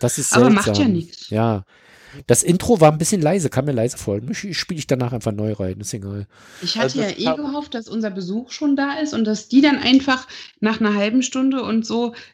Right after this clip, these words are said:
Speaker 2: die Tür hier aufreißen und irgendwas reinbrüllen. Aber ich glaube, die beschäftigen sich irgendwie anders.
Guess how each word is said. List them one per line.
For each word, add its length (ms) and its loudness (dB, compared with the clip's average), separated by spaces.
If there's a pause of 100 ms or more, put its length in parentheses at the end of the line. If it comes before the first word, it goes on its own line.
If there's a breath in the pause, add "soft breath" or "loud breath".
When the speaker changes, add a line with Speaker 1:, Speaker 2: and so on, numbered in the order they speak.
Speaker 2:
die 140 -4
Tür 180 6
hier 260 6
aufreißen 640 -6
und 160 -4
irgendwas 880 -6
reinbrüllen. 840 2
Aber 180 -8
ich 100 -8
glaube, 260 -10
die 80 -10
beschäftigen 540 -4
sich 160 -4
irgendwie 240 -2
anders. 520 -2